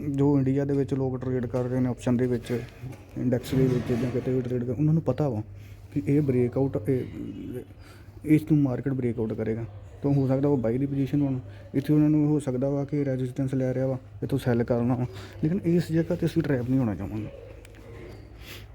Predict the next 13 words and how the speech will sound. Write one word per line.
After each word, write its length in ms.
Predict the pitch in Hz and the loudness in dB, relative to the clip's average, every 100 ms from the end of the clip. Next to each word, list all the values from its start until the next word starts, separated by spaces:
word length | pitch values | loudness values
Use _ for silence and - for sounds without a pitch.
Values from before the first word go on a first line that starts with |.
| - | -6
ਇਹ 160 | 135 160 | 2 4
ਸਾਡਾ 280 | 151 135 135 | 4 2 2
ਜ਼ੋਨ 240 | 135 139 | 4 2
ਨਹੀਂ 100 | 117 | 2
ਹੈ 40 | 113 | 0
ਟਰੇਡ 240 | 113 107 | -2 -4
ਕਰਨ, 280 | 107 107 110 - - - - - - - - - | -6 -4 -6 -10 -16 -16 -16 -16 -16 -16 -16 -2
ਇਹ 200 | 147 151 | 2 2
ਬਿਲਕੁਲ 640 | 139 131 143 147 143 147 143 | 2 2 2 2 0 2 2
ਪ੍ਰਾਈਸ 360 | 139 135 135 | 2 2 2
ਸਹੀ 300 | 139 127 139 | 0 2 4
ਨਹੀਂ 220 | 139 135 | 4 2
ਹੈ। 60 | 135 | 0